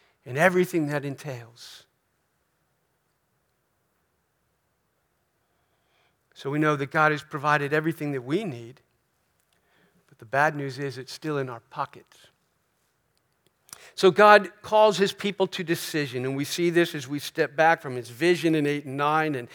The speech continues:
his provision in four to seven, everything that he's given them and how he has given it to them, back to verse two, to where all this started. "Moses, you need to talk to my people."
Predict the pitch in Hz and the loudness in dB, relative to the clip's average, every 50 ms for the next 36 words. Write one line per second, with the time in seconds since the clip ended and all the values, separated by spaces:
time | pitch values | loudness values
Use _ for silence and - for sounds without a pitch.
0 | - - _ _ 156 151 - _ - 151 123 117 143 160 175 160 175 185 185 170 | -20 -20 _ _ -6 -6 -4 _ -4 -2 -2 2 4 4 4 6 6 4 4 4
1 | 139 123 117 - - 165 160 156 143 131 - - - 156 170 180 170 160 151 139 | 2 0 -4 -4 0 2 2 2 0 -2 -4 2 6 6 6 6 6 4 2 2
2 | 139 156 165 165 165 160 151 151 147 139 131 123 117 113 - - 170 180 180 175 | 2 4 4 2 2 0 -2 -2 -2 -2 -4 -6 -10 -12 -2 0 0 4 4 2
3 | 170 170 165 165 165 165 160 - - - _ - - 123 - 160 147 165 185 175 | 4 4 4 4 2 2 -2 -8 -16 -12 _ -8 -6 -2 0 2 6 6 6 6
4 | 165 160 156 151 147 127 - - 165 165 170 165 156 151 - 170 170 160 165 170 | 6 2 -2 -2 -2 -2 0 2 2 4 4 0 0 -2 -4 -8 -4 -2 -2 -2
5 | 156 135 156 160 175 165 - 160 127 127 139 131 120 - - - - - 208 214 | 2 4 4 4 4 2 -2 -10 -10 -8 -8 -8 -8 -10 -14 -10 -6 -4 -4 -2
6 | 214 196 - - 147 147 147 156 160 156 143 139 135 - - - - 180 190 196 | -4 -6 -8 -6 0 2 2 4 4 2 0 -2 -8 -8 -6 0 4 6 6 6
7 | 190 196 190 190 - - - - _ - 143 165 185 208 202 202 214 196 - 175 | 4 2 -2 -2 -6 -20 -20 -20 _ 0 4 6 6 6 8 6 4 4 4 4
8 | 170 180 185 175 151 143 - 185 185 180 - 175 175 170 160 - 135 139 120 - | 4 4 4 2 -2 -4 0 0 0 0 0 -2 -2 -2 -2 -2 -4 -6 -6 -6
9 | - - | -12 -20